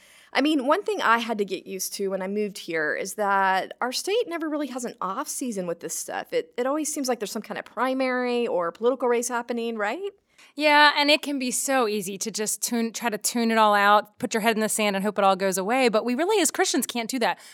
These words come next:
Speaker 2: We have to stay engaged. It is necessary that we stay alert and we know who the candidates are and we make wise choices when we get to the ballot box. That's just part of our calling.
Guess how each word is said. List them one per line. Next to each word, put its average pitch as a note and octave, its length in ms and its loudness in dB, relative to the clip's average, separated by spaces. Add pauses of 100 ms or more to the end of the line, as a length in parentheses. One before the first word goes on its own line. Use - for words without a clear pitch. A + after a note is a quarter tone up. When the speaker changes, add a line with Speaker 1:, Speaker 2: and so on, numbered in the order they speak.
(120)
Speaker 2:
We D4 180 2
have C#4 340 6
to D4 80 -4
stay B3+ 380 2
engaged. G#3 540 -2
It C4+ 160 0
is C4 300 2 (280)
necessary G#3 840 2
that G3 180 0
we A#3 100 -2
stay A#3 260 0
alert A3 300 2
and A3+ 60 0
we A3 100 0
know G#3+ 180 2
who B3+ 80 -2
the A#3+ 100 -2
candidates G3 380 -6
are G3 80 0
and G#3+ 80 -2
we A3+ 100 -2
make G#3 280 -2
wise G#3+ 220 2
choices G3+ 300 0
when G#3 120 0
we A3 80 0
get G3+ 160 -4
to A#3 80 -4
the A3+ 100 -4
ballot A3+ 380 2
box. F3+ 360 -2
That's B3 320 2
just - 220 0
part B3 220 2
of C4 120 4
our G#3 140 6
calling. G3+ 520 2